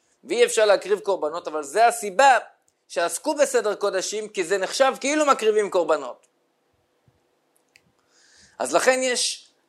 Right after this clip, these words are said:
גמרא, תלמוד בבלי על הארבעה סדרים האלה. לעומת זאת, סדר זרעים, נכון שהוא נוהג בזמן הזה, מצוות התלויות בארץ, אבל התלמוד הבבלי התחבר בחוץ לארץ, בבבל, והדיני סדר זרעים אינו נוהג בחוץ לארץ,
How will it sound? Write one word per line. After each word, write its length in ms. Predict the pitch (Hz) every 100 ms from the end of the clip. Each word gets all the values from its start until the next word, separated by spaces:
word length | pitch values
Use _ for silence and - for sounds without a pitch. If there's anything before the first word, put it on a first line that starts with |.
| 131
גמרא, 520 | 143 185 196 247 240
תלמוד 440 | 233 196 214 214
בבלי 300 | 175 165 208
על 120 | 208 175
הארבעה 420 | 170 160 180 190
סדרים 440 | - 170 175 170
האלה. 260 | 151 156 139 - _ _ _ _ _ _ _
לעומת 480 | 127 143 151 240 180
זאת, 360 | 135 139 - _ -
סדר 360 | 208 220 240
זרעים, 600 | 170 143 160 196 185 160 _ -
נכון 320 | 143 208 226
שהוא 160 | 233 220
נוהג 280 | 190 196
בזמן 380 | 156 143 156 160
הזה, 320 | 147 131 143 113 _ _ _ _ _ _ _ _ -
מצוות 340 | 120 156 165
התלויות 360 | 165 151 151 123
בארץ, 480 | 135 120 110 -
אבל 320 | - 107 117 -
התלמוד 420 | 107 113 123 170
הבבלי 320 | 160 143 131 170
התחבר 380 | - 135 160
בחוץ 400 | 156 139 226 -
לארץ, 340 | 165 123 117 -
בבבל, 560 | 123 127 160 233 143 - _ - _
והדיני 840 | 104 123 120 - - 127 156 196
סדר 400 | 147 - 185 185
זרעים 380 | 147 165 214 175
אינו 240 | 151 185
נוהג 320 | 262 269 220 180
בחוץ 340 | 160 175 -
לארץ, 500 | 147 120 101 - -